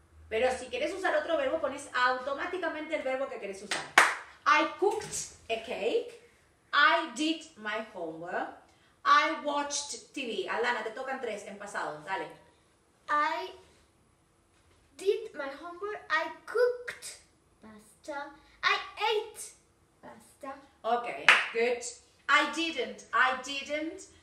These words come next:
Speaker 1: play football. I didn't visit my sister. I didn't read a book.
Speaker 2: I didn't visit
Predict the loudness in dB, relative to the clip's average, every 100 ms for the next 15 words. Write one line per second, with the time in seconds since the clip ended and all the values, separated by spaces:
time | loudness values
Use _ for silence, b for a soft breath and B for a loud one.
0 | b b 4 4 4 -4 -6 -6 -2 0
1 | 0 0 2 2 0 -6 -6 -6 -6 -10
2 | -10 -10 -12 -10 -8 -8 -10 -14 -14 -8
3 | -4 -4 0 0 0 -4 -8 -6 -6 -10
4 | -14 -10 -6 -6 -6 -8 -6 -8 -10 -10
5 | -6 -4 -4 -8 -8 -8 -4 -4 -4 -12
6 | -20 -14 -14 -14 -18 -20 -20